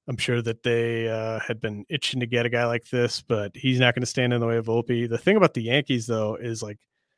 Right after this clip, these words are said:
they, they just never really seem to rush their prospects, and they usually end up trading their prospects. Uh,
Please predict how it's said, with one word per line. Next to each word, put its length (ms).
they, 360
they 120
just 220
never 440
really 300
seem 300
to 100
rush 440
their 200
prospects, 880
and 440
they 80
usually 280
end 100
up 100
trading 480
their 160
prospects. 960
Uh, 340